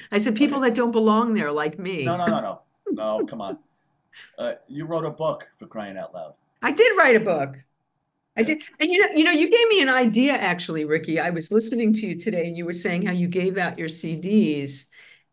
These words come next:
Speaker 1: uh, at treatment centers.
Speaker 2: Yeah.
Speaker 1: And I realized I have some boxes of books that I'm gonna, I'm gonna go around and do that. You know, people don't have anything to do when they're in there, and they're in, in there for thirty days. And my book is my share, basically. It's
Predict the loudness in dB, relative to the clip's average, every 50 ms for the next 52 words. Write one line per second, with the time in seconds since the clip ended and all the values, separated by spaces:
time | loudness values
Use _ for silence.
0 | _ _ -2 0 2 2 2 0 0 -2 -2 -2 0 0 0 0 -2 -4 -4 -4
1 | -4 -6 -6 -8 -12 -14 -16 -18 -14 -10 -10 -10 -10 -12 -18 _ _ _ 2 4
2 | 6 6 6 6 6 4 2 2 2 2 0 -2 -4 -2 0 0 0 0 -2 -2
3 | 0 2 2 2 2 0 -2 -6 -8 -10 -10 -6 -4 -4 -4 -4 -4 -4 -2 -2
4 | -2 -2 -4 -4 -2 -2 0 0 0 -2 -2 -4 -4 -2 0 2 2 2 2 2
5 | 2 2 0 0 2 2 2 0 -2 -4 -4 -4 -4 -6 -4 -4 -4 -4 -2 -2
6 | -2 0 2 2 2 2 2 2 2 2 2 2 2 0 0 0 0 0 0 -2
7 | -2 -2 0 0 -2 -2 -4 -4 -4 -2 -4 -4 -4 -6 -6 -6 -4 -4 -2 -2
8 | -2 -2 -2 -4 -4 -4 -4 -4 -6 -4 -4 -2 0 0 0 0 0 -2 -2 -4
9 | -6 -6 -4 0 0 2 2 2 0 0 2 2 2 2 0 -2 -4 -6 -12 -18
10 | -20 -20 -16 _ -4 0 2 4 4 6 6 6 6 4 4 2 0 0 0 0
11 | 0 -2 -2 -4 -2 -2 -2 0 0 0 0 0 0 -2 -2 -2 -4 -8 -10 -10
12 | -8 -6 -4 -2 -2 -2 -4 -4 -6 -10 -12 -14